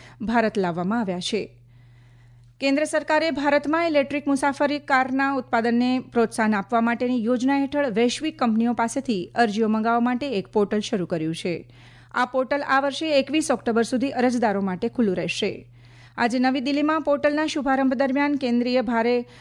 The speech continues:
ઉદ્યોગ મંત્રી એચ ડી કુમારસ્વામીએ જણાવ્યું હતું કે આ પહેલ સ્વચ્છ, આત્મનિર્ભર અને ભવિષ્ય માટે તૈયાર ગતિશીલતા તરફની દેશની યાત્રામાં એક નિર્ણાયક ક્ષણ છે.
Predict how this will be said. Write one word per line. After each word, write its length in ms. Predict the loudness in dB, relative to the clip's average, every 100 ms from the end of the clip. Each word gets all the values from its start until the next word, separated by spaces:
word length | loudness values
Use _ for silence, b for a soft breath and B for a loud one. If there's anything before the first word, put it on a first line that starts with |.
| B
ઉદ્યોગ 360 | -2 2 2 2
મંત્રી 480 | 0 0 -2 -4 0
એચ 240 | 2 2 0
ડી 120 | -6
કુમારસ્વામીએ 680 | -2 0 0 -2 0 0 0
જણાવ્યું 380 | 0 0 0 -2
હતું 160 | -4
કે 100 | -4
આ 180 | 0 0
પહેલ 320 | 0 0 0
સ્વચ્છ, 380 | 0 0 0 -2 -2
આત્મનિર્ભર 680 | -2 0 0 2 0 -2 -2
અને 360 | -2 -2 -4 B B B
ભવિષ્ય 400 | 0 0 0 0
માટે 260 | 0 0 -2
તૈયાર 380 | 0 0 0 -2
ગતિશીલતા 600 | -2 -2 -2 0 0 0
તરફની 420 | 0 0 0 2
દેશની 420 | 2 2 2 0
યાત્રામાં 460 | 0 -2 0 0 0
એક 180 | -2
નિર્ણાયક 480 | 2 2 2 -2 -4
ક્ષણ 340 | -4 0 0 -2
છે. 360 | -4 -8 -10